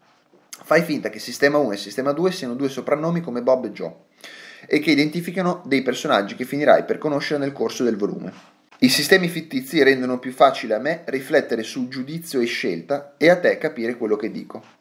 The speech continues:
A proposito del sistema uno e del sistema due, ha avuto un'impressione, ma alcune delle sue impressioni sono illusioni.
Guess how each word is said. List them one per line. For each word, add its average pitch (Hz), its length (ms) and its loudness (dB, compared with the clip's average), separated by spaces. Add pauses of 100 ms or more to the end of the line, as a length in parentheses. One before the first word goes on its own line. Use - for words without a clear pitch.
(500)
A - 140 8
proposito 190 440 2
del 143 160 2
sistema 147 420 -2
uno 151 240 0
e - 20 -2
del 123 120 0
sistema 123 360 -6
due, 87 340 -10 (920)
ha 156 160 8
avuto 190 380 2
un'impressione, 160 880 -2
ma 131 140 2
alcune 175 320 2
delle 143 160 2
sue 175 180 -4
impressioni 185 500 -6
sono 147 260 -6
illusioni. 143 600 -2